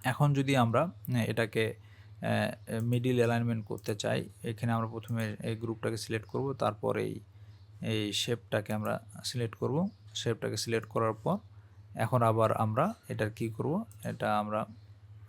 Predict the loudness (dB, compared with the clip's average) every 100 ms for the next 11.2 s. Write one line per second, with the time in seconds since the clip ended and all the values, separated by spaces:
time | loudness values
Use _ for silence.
0 | -14 -6 -2 0 0 2 0 0 -6 -10
1 | -12 -14 -14 -18 -20 -20 0 4 4 4
2 | 0 -2 -2 -6 -4 0 0 2 2 2
3 | 0 -2 -4 -20 -10 -2 4 6 6 4
4 | 2 2 4 2 2 0 -2 -6 -6 -10
5 | -14 -14 -4 -4 0 2 4 4 4 4
6 | 4 0 0 2 2 0 2 2 4 2
7 | 0 -2 -4 -2 -2 -2 -4 -4 -2 -2
8 | -2 -4 -8 -18 -20 -12 -4 -2 2 2
9 | 4 2 2 0 0 0 0 0 -2 -4
10 | -2 -2 -4 -4 -4 -2 -6 -4 -4 -2
11 | -2 -4